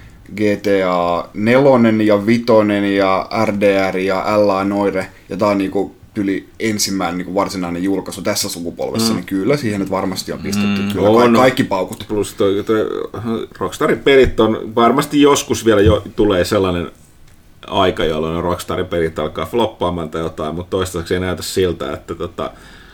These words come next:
Speaker 3: ää, noi myy tota, taas useamman kymmenen miljoonaa ja sit sinne niistä useasta kymmenestä miljoonasta iso,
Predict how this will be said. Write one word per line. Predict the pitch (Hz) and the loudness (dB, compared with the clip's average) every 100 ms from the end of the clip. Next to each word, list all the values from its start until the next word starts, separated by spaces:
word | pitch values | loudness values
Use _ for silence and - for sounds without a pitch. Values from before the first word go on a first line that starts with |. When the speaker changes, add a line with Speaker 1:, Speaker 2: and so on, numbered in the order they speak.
| - - - | -20 -20 -14
Speaker 3:
ää, | 87 85 82 76 - - - | -8 -6 -6 -6 -10 -18 -8
noi | 101 90 | -2 0
myy | 104 120 117 | 4 4 4
tota, | 117 113 113 107 | 4 4 2 2
taas | 107 117 | 0 2
useamman | 113 110 95 | 2 2 0
kymmenen | 107 104 104 | 0 0 2
miljoonaa | 113 107 101 98 98 92 | 4 4 4 2 0 -2
ja | |
sit | 90 95 | -2 -2
sinne | - 92 92 | 0 0 0
niistä | 104 92 110 | -2 -2 0
useasta | 98 101 - | 0 0 -2
kymmenestä | 101 98 104 | -4 -2 0
miljoonasta | 98 95 92 90 92 | 2 2 0 -2 0
iso, | 92 - | 0 0